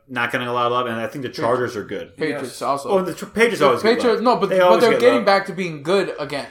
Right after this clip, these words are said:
Speaker 1: Yeah,
Speaker 2: guys.
Speaker 1: yeah, and also, but they also just, and they're also getting back to getting Patriots level good because they're like, "All right, well, their running backs were too consistent, so now one's gotta get injured."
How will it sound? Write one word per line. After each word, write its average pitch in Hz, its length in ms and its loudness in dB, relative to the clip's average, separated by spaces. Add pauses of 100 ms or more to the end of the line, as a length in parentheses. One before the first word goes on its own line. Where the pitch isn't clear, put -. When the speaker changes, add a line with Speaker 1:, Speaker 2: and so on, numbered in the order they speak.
Speaker 1:
Yeah, 190 240 4
Speaker 2:
guys. 143 80 0
Speaker 1:
yeah, 135 120 4
and 165 280 -2
also, 175 280 -2
but 160 120 -2
they 175 100 2
also 180 300 0
just, 151 380 -10
and 156 140 -4
they're 185 180 2
also 208 200 0
getting 214 280 -2
back 196 300 -2
to 143 320 -4 (460)
getting 139 400 0
Patriots 156 520 -2
level 117 320 -2
good 123 160 -2
because 123 280 0
they're 131 100 0
like, 127 240 -2
"All 139 180 2
right, 135 60 -2
well, 127 340 -2 (580)
their 170 140 4
running 175 260 2
backs 175 260 0
were 143 80 -8
too 165 180 -4
consistent, 139 680 -6
so 135 220 -2
now 143 280 2
one's 143 220 -2
gotta 147 160 0
get 147 120 -2
injured." 120 440 -6